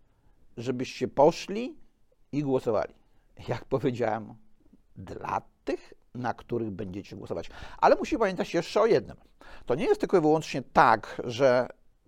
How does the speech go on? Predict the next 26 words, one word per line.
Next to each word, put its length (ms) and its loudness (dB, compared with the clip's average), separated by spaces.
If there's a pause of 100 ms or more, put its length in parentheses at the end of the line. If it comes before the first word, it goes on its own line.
(340)
głosujecie 760 4
na 180 -14
kogoś 560 0
i 80 -8
przy 220 0
okazji 460 2
jeszcze 260 -6
na 80 -6
kogoś 280 2
innego, 480 -2 (460)
kto 220 2
jest 400 4 (420)
na 220 0
tej 140 -4
samej 280 -4
liście, 720 -4 (520)
nawet 380 -2
w 40 -10
innej 240 -4
części 380 -8
Polski. 460 -4 (1400)
Ale 160 -4
głosujecie 500 -6
również 440 -12 (360)
z 320 -14
kimś. 440 -16